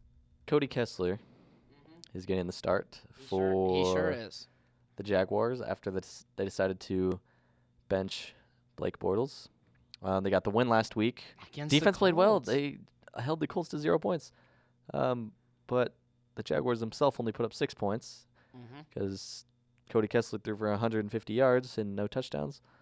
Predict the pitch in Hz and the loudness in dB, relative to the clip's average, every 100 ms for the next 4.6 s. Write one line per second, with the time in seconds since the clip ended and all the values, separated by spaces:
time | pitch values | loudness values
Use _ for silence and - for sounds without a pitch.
0 | _ _ _ _ - - 117 123 120 123 | _ _ _ _ -8 0 4 4 2 -2
1 | 123 165 240 _ _ _ _ _ 156 277 | 0 0 0 _ _ _ _ _ -4 -4
2 | _ _ _ - 104 117 113 107 165 - | _ _ _ -6 2 2 4 2 0 -6
3 | _ _ _ _ _ _ _ _ _ _ | _ _ _ _ _ _ _ _ _ _
4 | _ 104 104 104 101 | _ 4 8 8 6